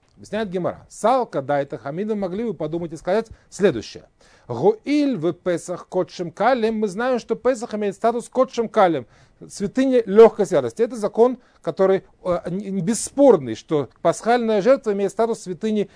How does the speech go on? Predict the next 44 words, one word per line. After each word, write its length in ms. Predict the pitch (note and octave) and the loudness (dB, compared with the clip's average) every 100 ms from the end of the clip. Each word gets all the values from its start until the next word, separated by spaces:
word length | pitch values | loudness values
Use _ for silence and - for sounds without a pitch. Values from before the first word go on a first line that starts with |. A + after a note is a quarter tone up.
| - | -4
лёгкой 400 | F3 G#3 G#3 G3+ | 8 8 8 0
святости. 560 | - F3 A2 F2 - F2+ _ - | 2 0 0 -6 -18 -20 _ -8
И 80 | F#3+ | -2
мы 120 | B3 | -2
знаем, 520 | F#3 E3 G#2 A2+ F3 _ - | 0 -2 -2 -4 -10 _ -20
шломим 680 | - - A#3+ D#4 C#4 G#3+ G#3 | -14 -2 4 4 4 0 -2
по 80 | F#3+ | -4
поводу 340 | A3 A3+ G#3 | 0 0 0
жертв 280 | G#3+ A3+ - | 0 -2 -4
мирных 540 | A#3+ D#4 C4 A3+ - _ _ | 0 0 0 -2 -4 _ _
тоже 360 | C4 C#4 A3 G#3 | 2 4 4 0
котшим 420 | - A#3+ A#3 A#3+ | 0 0 0 -8
калем, 320 | - G#3+ G#3 | -2 -2 -2
что 160 | F3+ G3 | -4 -6
тоже 420 | - C4 A#3 A3 - - | 2 4 4 0 -4 -12
это 220 | F#3 G3 | -2 0
имеет 260 | G3+ A3+ - | 2 0 0
святость, 480 | G3 G#3 G#3 - _ _ - | 0 0 0 -8 _ _ -6
э, 180 | D3+ D3+ | -4 -2
э, 420 | E3 D#3+ D#3+ D#3+ | -2 0 0 -2
статус 420 | - G#3 G#3+ - - - - | 0 0 2 -4 -12 -14 -6
жертвы 540 | C#3+ D#3 G3+ G3+ G3 _ - | -2 0 0 0 -4 _ 0
лёгкой 360 | F#3+ G3 F#3+ | 2 2 0
святости. 440 | F3+ D3 G#2 - A2 | -2 -2 -4 -12 -10
И 40 | |
тогда 280 | D3 D3+ C4+ | -8 -2 0
могли 240 | C4 G#3+ | 0 -2
бы 80 | G3+ | -4
сделать 220 | D#3+ F#3+ | -2 -4
следующий 260 | F3 E3+ D3+ | -4 -8 -6
вывод, 200 | A2 A2 | -6 -2
а 40 | |
именно. 320 | D#3 A2 E2+ - _ - _ - | -4 -4 -14 -20 _ -20 _ -10
Маш 340 | D3 A3+ D#4 | 0 2 2
шломим, 360 | - A#3 G#3+ D#3 | 0 4 4 4
так 160 | A#3 C4 | -2 -2
же, 60 | |
как 100 | B3+ | -4
мы 140 | G#3+ E3+ | -6 -6
знаем, 320 | G3+ G3 D#3+ | -2 -2 -4
что 140 | F3+ | -8
шломим, 440 | - G#3 A#3 D3+ D#3 | -6 0 0 0 -4
мирная 320 | A3+ G3 D#3+ | -6 -4 -2
жертва, 460 | G3 - B2 C#3+ | -4 -4 -4 -4